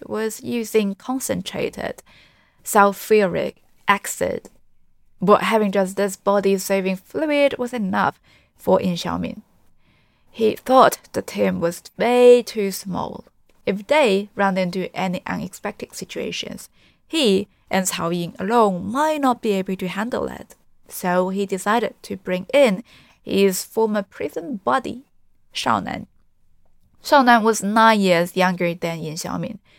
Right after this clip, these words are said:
also a local from Xi'an City. The crucial point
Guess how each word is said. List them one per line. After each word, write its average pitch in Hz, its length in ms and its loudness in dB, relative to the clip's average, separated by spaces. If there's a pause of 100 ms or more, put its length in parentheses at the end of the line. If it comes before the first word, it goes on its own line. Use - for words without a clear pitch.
(140)
also 240 300 4
a 202 120 2
local 190 420 2
from 175 260 -6
Xi'an 175 400 -4
City. - 480 -10 (880)
The 214 200 6
crucial 277 540 4
point 220 440 0